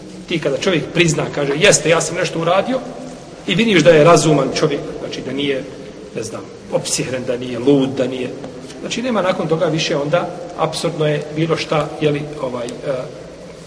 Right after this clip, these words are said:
oko toga diskutovati, odnosno, e, e, e, staviti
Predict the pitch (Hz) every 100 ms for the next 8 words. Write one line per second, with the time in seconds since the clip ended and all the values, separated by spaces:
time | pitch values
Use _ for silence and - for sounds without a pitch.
0 | - - - 143 151 143 151 131 143 -
1 | - 147 139 139 147 147 135 - 151 147
2 | - 139 - - - - - - - 71
3 | 73 - - - 135 -